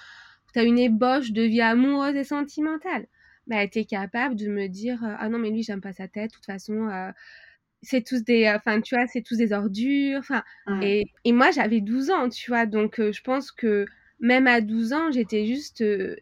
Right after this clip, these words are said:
Speaker 1: effrayée et je pense que ce que t'intègres, c'est vraiment, tu ne peux pas faire confiance aux hommes.
Speaker 2: Ouais. Ouais, ouais, je comprends. Après, c'est l'idée qui est, qui s'est insinuée, on va dire, en toi au fur et à
Speaker 1: Ah oui.
Speaker 2: mesure, évidemment, quoi.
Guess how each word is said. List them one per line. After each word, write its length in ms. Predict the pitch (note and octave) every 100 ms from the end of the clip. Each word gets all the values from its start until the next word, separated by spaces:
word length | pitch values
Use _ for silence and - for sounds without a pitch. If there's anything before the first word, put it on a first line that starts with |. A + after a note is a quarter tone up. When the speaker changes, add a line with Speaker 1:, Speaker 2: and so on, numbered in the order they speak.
| -
Speaker 1:
effrayée 760 | A3+ - - A#3+ A#3+ D4+ D4
et 40 | G#3+
je 80 | -
pense 180 | A#3+ -
que 120 | A3
ce 160 | - -
que 100 | G#3+
t'intègres, 580 | G3 G3 G#3 C#4+ D4 -
c'est 180 | G#3 F#3+
vraiment, 480 | G#3 G#3+ A3+ C4 -
tu 200 | - D4+
ne 140 | C#4+ B3+
peux 160 | A3+
pas 180 | G3+ G3+
faire 160 | B3+ B3+
confiance 360 | G#3 G3+ G3+
aux 100 | A#3+
hommes. 260 | C#4 A3 G#3 _ _ _ _
Speaker 2:
Ouais. 360 | F3+ F3+ D#3 - - - _ - _ G3+
Ouais, 80 | A3
ouais, 100 | A#3+
je 80 | -
comprends. 300 | G#3 G3 A3
Après, 240 | F#3+ - G3+
c'est 180 | G3 F3
l'idée 400 | F#3 F3+ A3+ A3
qui 280 | G3+ F3 E3+
est, 580 | E3 E3 - - - -
qui 80 |
s'est 160 | - F#3+
insinuée, 580 | F3+ G3 - G#3+ A3 A3
on 80 | F#3+
va 140 | F3+
dire, 200 | G3 G3
en 120 | F3+
toi 240 | - A3+ G#3
au 60 |
fur 240 | F#3+ - F3+
et 40 |
à 20 |
Speaker 1:
Ah 120 | F3 C#4
oui. 200 | D#4+ C#4
Speaker 2:
mesure, 80 | G3
évidemment, 540 | F3 E3+ F3 G3+ G#3
quoi. 300 | G3 E3+ -